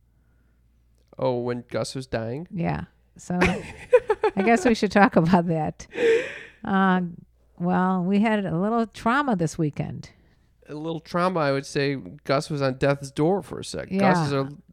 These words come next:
Speaker 1: our li-, family multi-poo that's been in the, in the family for thirteen years.
Speaker 2: And if you're a sneaky freak, you've seen Gus on our Patreon parties. You've seen Gus all over the place. He's my little
Speaker 1: <laughs> You see him all over the place.
Speaker 2: He's
Speaker 1: He's
Speaker 2: on
Speaker 1: in the news.
Speaker 2: He's on, he's on the news. He has his own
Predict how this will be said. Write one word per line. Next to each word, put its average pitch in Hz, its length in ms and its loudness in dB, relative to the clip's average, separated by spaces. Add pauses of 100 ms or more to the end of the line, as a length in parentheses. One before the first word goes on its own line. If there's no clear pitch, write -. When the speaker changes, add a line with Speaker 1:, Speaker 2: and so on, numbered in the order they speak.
Speaker 1:
our 123 180 0
li-, 135 220 -6 (100)
family 147 320 0
multi-poo 139 640 -2
that's 123 280 -6
been 127 160 -2
in 131 120 -2
the, 120 260 0
in 127 140 -4
the 127 60 -2
family 135 420 0
for 123 400 -4 (520)
thirteen 156 380 0
years. 185 340 0
Speaker 2:
And 185 140 0
if 175 140 -4
you're 202 140 0
a 202 80 0
sneaky 214 340 -4
freak, 226 300 -4
you've 180 160 -2
seen 220 480 -4 (220)
Gus 196 380 -2
on 170 180 -2
our 156 100 -2
Patreon 196 500 -2
parties. 196 480 -2 (320)
You've 170 180 -2
seen 190 260 0
Gus 180 240 2
all 190 220 2
over 160 180 2
the 147 100 -2
place. 156 360 -2
He's 160 180 -2
my 156 180 -2
little 180 260 0
Speaker 1:
<laughs> 180 80 -8
You 302 140 2
see 269 200 -2
him 220 120 4
all 202 220 6
over 185 160 2
the 170 100 4
place. 156 300 0
Speaker 2:
He's 247 80 0
Speaker 1:
He's 180 120 2
Speaker 2:
on 226 80 4
Speaker 1:
in 190 40 0
the 175 80 2
news. 196 340 6
Speaker 2:
He's 208 200 4
on, 214 160 4
he's 202 240 4
on 175 120 2
the 170 120 2
news. 254 340 2
He 214 80 0
has 175 140 2
his 170 100 0
own 175 300 2